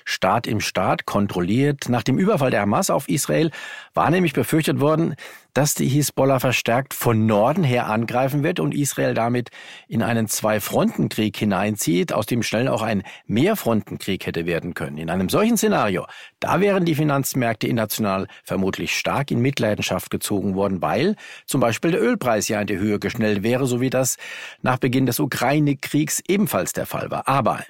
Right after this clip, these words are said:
bei allem Säbelrasseln und auch kleinen Scharmützeln von Seiten der Hisbollah große Provokation gegenüber Israel, die ist ausgeblieben, was im Hintergrund vermutlich auch dem Iran zu verdanken sein dürfte. Auf jeden Fall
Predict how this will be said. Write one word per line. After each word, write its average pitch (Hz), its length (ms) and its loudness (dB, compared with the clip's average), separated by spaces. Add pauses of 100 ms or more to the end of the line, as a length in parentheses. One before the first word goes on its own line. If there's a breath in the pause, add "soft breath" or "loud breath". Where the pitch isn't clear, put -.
(240)
bei 110 120 0
allem 151 320 4
Säbelrasseln 175 680 2
und 156 140 -2
auch 85 120 -2
kleinen 90 260 -2
Scharmützeln 165 580 2 (240 loud breath)
von 147 320 2
Seiten 131 320 2
der 127 120 2
Hisbollah 143 560 2 (800 loud breath)
große 208 460 2
Provokation 139 1040 0
gegenüber 113 480 -2
Israel, 98 420 -2
die 117 140 -2
ist - 180 -4
ausgeblieben, 170 840 2
was - 140 -4
im 107 60 0
Hintergrund 120 520 0
vermutlich 101 600 -2
auch 90 260 -2
dem 90 200 -2
Iran 85 440 -2
zu - 100 -2
verdanken 123 360 2
sein 131 160 2
dürfte. 143 260 2
Auf 104 140 -2
jeden 160 200 4
Fall 156 240 2